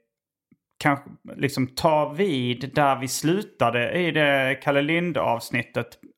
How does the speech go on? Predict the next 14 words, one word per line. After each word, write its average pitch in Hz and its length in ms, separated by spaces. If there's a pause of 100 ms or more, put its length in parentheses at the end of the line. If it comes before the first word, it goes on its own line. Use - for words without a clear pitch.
(100)
eh, 135 60 (160)
av 135 120
Snedtänkt. 139 640 (720)
Vi 165 180
slutade 185 400
ganska 160 340
mycket 156 300
då 135 140
när, 120 480
eh, 101 480
Latin 139 500
Kings 123 640
dök 156 260
upp. - 320